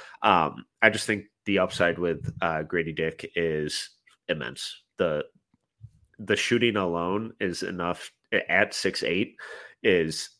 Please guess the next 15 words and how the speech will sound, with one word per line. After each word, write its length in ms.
enough 380
to 240
really 380
stretch 420
defenses. 640
You 120
can 140
do 120
some 220
really 260
creative 360
stuff. 420
Um, 440
he's 240
not 240